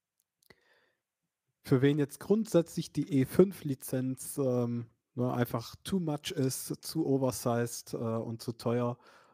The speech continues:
ähm, der kann natürlich zu seinen bestehenden Lizenzen, die er eh schon im Einsatz hat, ne, klassischerweise eine Add-on-Lizenz zubuchen.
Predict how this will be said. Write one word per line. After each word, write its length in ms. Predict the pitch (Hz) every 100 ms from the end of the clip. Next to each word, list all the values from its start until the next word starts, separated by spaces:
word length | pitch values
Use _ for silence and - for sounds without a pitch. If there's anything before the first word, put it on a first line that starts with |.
| _ _
ähm, 460 | 110 110 110 107 107
der 240 | 113 120 120
kann 180 | 131
natürlich 420 | 123 117 123 120 -
zu 100 | 110
seinen 300 | 110 110 104
bestehenden 840 | 107 - 127 139 135 117 117 123 _
Lizenzen, 640 | 117 110 113 110 - 113
die 100 | 104
er 120 | 101
eh 140 | 127 147
schon 200 | - 117
im 120 | 110
Einsatz 480 | 104 107 104 - -
hat, 300 | 98 - - - _ _ _ -
ne, 140 | 104
klassischerweise 760 | - 113 117 113 104 101 107 101
eine 160 | 95
Add-on-Lizenz 840 | 131 143 131 117 113 - 110 110 -
zubuchen. 680 | 120 107 113 110 - 107